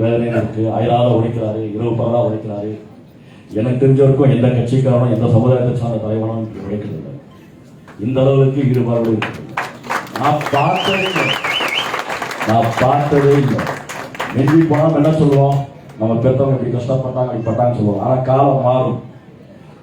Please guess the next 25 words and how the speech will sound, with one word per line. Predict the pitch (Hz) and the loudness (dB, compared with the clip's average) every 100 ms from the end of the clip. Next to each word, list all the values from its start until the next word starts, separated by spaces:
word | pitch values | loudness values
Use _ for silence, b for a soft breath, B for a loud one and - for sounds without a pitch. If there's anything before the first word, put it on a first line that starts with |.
| - | -4
பெத்தவங்களோட | 131 135 135 131 139 | -2 2 2 4 4
ஒரு | 135 131 | 4 4
படி | 131 127 | 2 4
மேல | 131 127 | 2 2
போயிட்டு | 127 127 135 | 0 0 2
திரும்ப | 131 127 127 117 | 0 0 0 -2
இப்படி | 117 117 | -6 -8
கஷ்டப்பட்டாரு, | 113 - 135 123 120 120 | -6 -2 -2 0 2 2
இப்படி | 107 | 2
உழைச்சாருன்னு | 117 127 127 120 135 123 | 2 0 0 0 0 -4
சமுதாய | 120 123 120 | -2 0 0
வரலாறு | 120 131 110 | 2 2 2
நாளைக்கு | 107 107 113 | -2 -2 2
சொல்லும். | 120 123 120 - - - - - - - - - - - - | 2 2 0 -6 -10 -10 -8 -8 -8 -8 -8 -8 -8 -6 -4
அது | 110 110 | -2 0
சொல்ல | 135 147 131 | 2 2 2
வைப்போம். | 127 - - - - - - - - - - - - - - - | 0 -4 -4 -4 -6 -6 -8 -8 -10 -8 -8 -8 -8 -6 -6 -2
காலத்தின் | 135 143 131 123 | 2 2 2 0
கட்டாயம், | 120 113 - 110 117 - | -2 0 0 0 -4 -4
அரசியல் | 110 151 131 123 | -2 0 2 2
மாற்றங்கள் | 120 123 - 117 107 | 2 2 2 0 -2
சொல்றாங்க. | 104 92 - - - - - - - | -2 -2 -4 -8 -10 -16 -20 -14 -2
இளைஞர்கள் | 139 139 131 120 | 0 2 2 0
ரசிகை | 120 135 135 | 0 2 2
பின்னாடி | 127 120 123 | 0 -2 -2